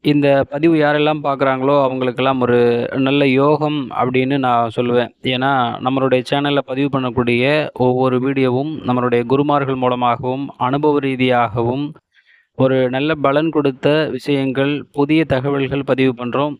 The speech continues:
இந்த சேனல் நீங்கள் முதல் முறையா பார்க்குறீங்க அப்படின்னா, சேனல் சப்போர்ட் பண்ணுங்க. அட்சய திருதியை வருகின்ற வெள்ளிக்கிழமை, சித்திரை இருபத்தி ஏழாம் தேதி, ஆங்கிலத்தில்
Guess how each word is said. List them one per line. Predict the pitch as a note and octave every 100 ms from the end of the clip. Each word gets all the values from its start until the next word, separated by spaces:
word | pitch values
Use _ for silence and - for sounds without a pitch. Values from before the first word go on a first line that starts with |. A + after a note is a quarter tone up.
| -
இந்த | B2+ B2 B2 B2 A#2+
சேனல் | A#2 C#3 C#3
நீங்கள் | C#3 C3 B2+
முதல் | B2 C3+ D3
முறையா | C#3+ C#3
பார்க்குறீங்க | C3 C3 B2+ B2+ C3 C3 B2 G2+
அப்படின்னா, | A#2+ A#2+ C3 D3+
சேனல் | C#3+ B2+ B2+
சப்போர்ட் | B2 A#2 A#2+ A#2+
பண்ணுங்க. | A#2+ A2+ A#2+ F3 _ - _ _ - - - _ -
அட்சய | C#3 D3 G#3+ G3+ G3
திருதியை | - D#3 D3 C#3+ C#3 - _ _ _ _ _ _ _ -
வருகின்ற | D3+ D3+ D3 C#3+ F3+ D#3+
வெள்ளிக்கிழமை, | C#3 D#3 F3+ E3 C#3+ C3+ C3 _ _ _ _ _ _
சித்திரை | - D3+ F#3 E3+
இருபத்தி | D#3+ F3+ E3+ D#3+
ஏழாம் | D3+ D3 D3+ D3
தேதி, | C3+ C3+ C3 F3+ F3+ _
ஆங்கிலத்தில் | - C#3+ D3+ C3+ B2+ E3 D#3 B2+ B2